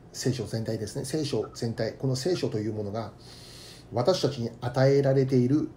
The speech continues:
第一義的な目的として考えられるのは何かということなんですね。聖書というものが私たちに与えられている第一義的な目的、まあ、理由として考えられるものは何か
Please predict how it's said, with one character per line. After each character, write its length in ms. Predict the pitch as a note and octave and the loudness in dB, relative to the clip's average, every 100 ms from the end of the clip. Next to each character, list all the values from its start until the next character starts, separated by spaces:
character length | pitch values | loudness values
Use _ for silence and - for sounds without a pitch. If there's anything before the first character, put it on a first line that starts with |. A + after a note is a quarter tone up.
| - - | -16 -4
第 360 | B2 C3+ E3+ - - | 2 4 4 0 -4
一 260 | D3 C3 E3 | -2 0 -2
義 180 | E3+ | -2
的 220 | E3+ D3+ E3+ | -2 -2 0
な 120 | D3+ | 2
目 160 | D3 C#3 | 2 0
的 220 | D3 C3 | -4 0
と 80 | E3 | 0
し 80 | - | 0
て 80 | |
考 240 | F#3+ C#3+ C#3+ | -2 0 0
え 80 | C#3+ | 2
ら 120 | C3+ | 2
れ 80 | B2+ | 2
る 80 | A#2 | 0
の 80 | |
は 80 | G#2 | -2
何 180 | G#2+ C3+ | 0 2
か 120 | B2+ | 2
と 80 | B2+ | 0
い 40 | |
う 40 | G2 | -6
こ 80 | - | -8
と 40 | |
な 80 | - | -12
ん 20 | |
で 60 | - | -6
す 60 | |
ね。 140 | A#2 - - - - - - - - - - - - | -6 -6 -14 -20 -20 -20 -20 -20 -20 -20 -20 -20 -14
聖 260 | - D#3+ C#3 | -4 -2 0
書 80 | |
と 100 | B2+ | 0
い 80 | A2+ | 0
う 40 | A#2 | 0
も 100 | A#2 | 0
の 100 | A2 | -2
が 60 | |
私 260 | G#2+ B2+ C3 | -2 0 0
た 60 | C3+ | -2
ち 80 | |
に 100 | A#2 | -4
与 200 | A2+ A2 | -6 -2
え 80 | A#2+ | 0
ら 80 | B2 | 2
れ 80 | B2 | 2
て 80 | A#2 | 2
い 80 | |
る 180 | A#2+ E3+ - - - - | 2 0 -2 -18 -20 -4
第 200 | C3 C#3+ A2+ - - | 2 2 2 -4 -6
一 220 | B2+ - | -4 -2
義 180 | B2 B2+ | 0 2
的 220 | B2+ B2+ | 0 2
な 160 | D3+ - - - - G#2+ | 0 0 -10 -18 -14 -4
目 180 | A2 | -4
的、 320 | - A#2 A#2 - - - A#2+ | -2 -6 -6 -10 -14 -14 -10
ま 80 | |
あ、 40 | F#2 | -8
理 160 | F2 | -6
由 160 | G#2+ F#2 - - - | -6 -6 -12 -20 -8
と 100 | A#2 | -8
し 100 | - | -4
て 60 | |
考 200 | B2+ C3 | 0 2
え 80 | C3 | 4
ら 100 | C3 | 4
れ 100 | C3 | 2
る 60 | A2 | 0
も 100 | G#2+ | -4
の 80 | |
は 60 | G2 | -6
何 200 | G2+ C#3+ | -2 -2
か 220 | D3 C#3 | -2 -6